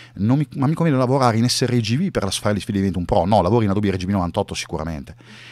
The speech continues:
Eh, papà, quando facciamo collegamento masterclass, hai bisogno di collegamento video? No, ragazzi, audio. Ok, Serena, va bene, non è un problema. Prendiamo anche i grrr,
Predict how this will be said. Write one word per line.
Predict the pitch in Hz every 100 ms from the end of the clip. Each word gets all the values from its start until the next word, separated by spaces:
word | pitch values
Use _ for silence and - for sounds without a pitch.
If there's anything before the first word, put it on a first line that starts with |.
| - - -
Eh, | 98 98 95 95 95 95 95 104 156 - - - - - - - -
papà, | 107 - _ 95 85 82 80 78 76 76 -
quando | - 113 143 170
facciamo | 160 113 139 160
collegamento | 113 113 110 143 131
masterclass, | 98 90 - 87 - 80 -
hai | 123
bisogno | 117 110
di | 127
collegamento | 113 101 107 117 98
video? | 98 117 117
No, | 117 104
ragazzi, | 82 82 - 71
audio. | - 98 82 76 - - - - - - - - - - - - - - _ _ -
Ok, | 110 - 131 107
Serena, | - 113 90 92
va | 95
bene, | 113 98 80
non | 73 95
è |
un | 120
problema. | 123 110 92 76 73 - -
Prendiamo | - 110 131 131
anche | 117
i | 120
grrr, | 117 101 71